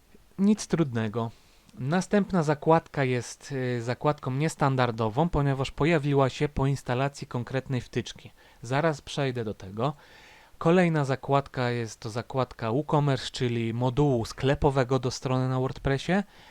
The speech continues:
To jest też oddzielna wtyczka i w domyślnej, ym, instalacji na WordPressie, jeżeli nie masz tam sklepu, nie będzie takiej zakładki.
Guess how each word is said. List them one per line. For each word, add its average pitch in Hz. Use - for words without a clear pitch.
To 175
jest 170
też -
oddzielna 139
wtyczka -
i 147
w 123
domyślnej, 143
ym, 120
instalacji 131
na 117
WordPressie, 123
jeżeli 117
nie 131
masz 117
tam 107
sklepu, 151
nie 143
będzie 123
takiej 107
zakładki. 98